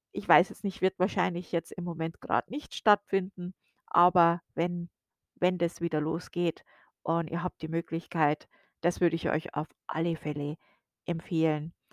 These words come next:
Ähm, was Ähnliches ist Football in einem Pub. Also, äh, wir kennen das ja mit Fußballspiel. Also, wenn man da in einer deutschen Kneipe,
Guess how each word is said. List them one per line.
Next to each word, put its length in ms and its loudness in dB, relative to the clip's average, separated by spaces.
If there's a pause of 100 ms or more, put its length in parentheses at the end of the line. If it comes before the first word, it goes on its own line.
(400)
Ähm, 280 2
was 280 2
Ähnliches 720 4
ist 300 -4
Football 600 4
in 140 -2
einem 420 -4
Pub. 380 2 (560)
Also, 720 6 (100)
äh, 540 2 (1200)
wir 220 2
kennen 280 0
das 180 0
ja 100 2
mit 200 -2
Fußballspiel. 960 6
Also, 220 2
wenn 100 2
man 100 -2
da 180 4
in 120 -6
einer 220 0
deutschen 380 0
Kneipe, 520 4